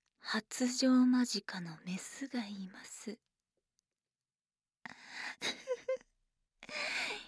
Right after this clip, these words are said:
やる気になったみたいね。ラミアの良さ、君の体に教え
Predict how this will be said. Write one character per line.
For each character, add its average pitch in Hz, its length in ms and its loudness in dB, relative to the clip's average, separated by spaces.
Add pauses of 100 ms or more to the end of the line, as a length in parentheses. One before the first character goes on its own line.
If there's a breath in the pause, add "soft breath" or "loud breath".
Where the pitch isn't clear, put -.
(260 loud breath)
や 220 260 2
る 233 140 2
気 - 160 0
に 294 160 4
な 320 120 2
っ 339 40 -4 (120)
た 294 100 0
み 277 180 8
た 285 200 -2
い 226 140 2
ね。 226 260 0 (2750 loud breath)
ラ 214 200 8
ミ 202 200 6
ア 180 60 -6
の 170 160 -10
良 175 220 -6
さ、 - 280 -10 (1040)
君 190 420 0
の 240 140 4
体 247 540 -2
に 247 120 8
教 233 80 2
え - 40 4